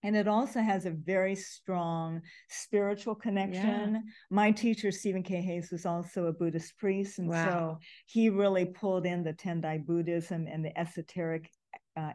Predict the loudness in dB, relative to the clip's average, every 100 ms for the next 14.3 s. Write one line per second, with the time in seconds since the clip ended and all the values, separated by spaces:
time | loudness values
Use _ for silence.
0 | -12 _ _ 0 4 4 2 -4 -2 0
1 | 2 2 2 -6 -18 -18 -20 -8 4 10
2 | 10 10 12 12 10 4 6 6 6 4
3 | -2 0 4 6 4 2 0 2 2 2
4 | -2 -4 -2 -2 -2 -2 0 2 2 2
5 | 0 -2 -2 -6 _ _ -6 -4 -2 -2
6 | 0 2 4 4 2 -4 -6 -6 0 4
7 | 4 4 0 4 2 2 -4 -4 4 4
8 | 4 2 0 -2 0 2 0 -4 -4 -4
9 | -6 -16 -18 -20 _ -8 -8 -12 -4 2
10 | 2 2 2 4 4 6 6 4 2 2
11 | 0 -2 -4 -2 0 0 -4 -6 -8 -2
12 | 2 4 4 2 2 0 2 2 0 0
13 | -2 -2 -4 2 2 2 0 0 0 2
14 | 2 0 -4